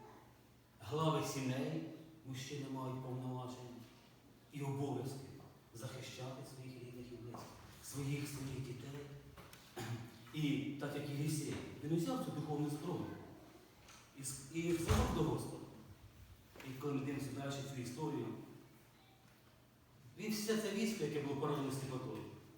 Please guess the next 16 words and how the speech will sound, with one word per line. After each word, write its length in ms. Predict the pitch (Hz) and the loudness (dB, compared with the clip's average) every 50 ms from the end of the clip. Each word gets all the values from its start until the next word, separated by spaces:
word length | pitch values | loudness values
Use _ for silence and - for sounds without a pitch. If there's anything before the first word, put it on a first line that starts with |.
| - - - | -18 -14 -10
він 80 | 208 | -6
їх 100 | 208 175 | -6 -6
що, 180 | - - - 127 | -4 -2 -2 -2
привів 400 | - - 160 214 226 226 220 214 | -2 -2 -2 -2 0 0 0 0
у 40 | 214 | 0
полон? 300 | 214 233 220 220 - - - - - - - - - - - - - - - - - - - - - - - - - - - - - - - - - - - - - - - - - - - - - - - - - - - - | 2 2 2 2 2 0 -2 -6 -8 -10 -12 -16 -18 -20 -20 -20 -20 -20 -20 -20 -20 -20 -20 -20 -20 -20 -20 -20 -20 -20 -20 -18 -18 -18 -18 -18 -20 -20 -20 -20 -20 -20 -20 -20 -20 -20 -20 -20 -20 -20 -20 -20 -20 -20 -14 -8
Нібито 480 | 143 - 143 151 139 143 143 - - - - - - | -4 0 0 2 2 4 2 2 2 -2 -4 -4 0
один 480 | - 170 165 160 160 - - - - - | 4 8 8 8 10 10 8 8 8 8
переміг 460 | 175 175 170 175 - - - - 185 | 10 12 12 12 12 10 6 4 6
тисячі. 420 | 220 214 175 - - - - - - - - - - - - - - - - - - - - 127 - - - - 151 151 - - - - - - - - - - - - - - - | 4 4 4 4 2 0 -4 -6 -8 -8 -10 -10 -10 -10 -10 -10 -10 -8 -8 -6 -6 -6 -6 -8 -8 -10 -10 -10 -10 -10 -12 -12 -12 -14 -16 -16 -16 -18 -18 -18 -18 -20 -16 -10 -6
Розумієте? 460 | 127 135 175 - 262 262 240 - - - - - - - | -2 0 4 4 4 4 4 2 -2 -4 -6 -6 -2 2
От 140 | 175 180 180 | 2 4 4
коли 240 | 175 - 262 254 220 | 6 8 10 10 12
Господь 480 | 214 220 214 214 214 214 - 226 214 | 12 12 12 12 10 8 8 8 8
з 40 | - | 8
тобою, 600 | - 392 370 180 - - 302 311 - - - - | 6 6 6 6 6 6 6 6 6 4 4 4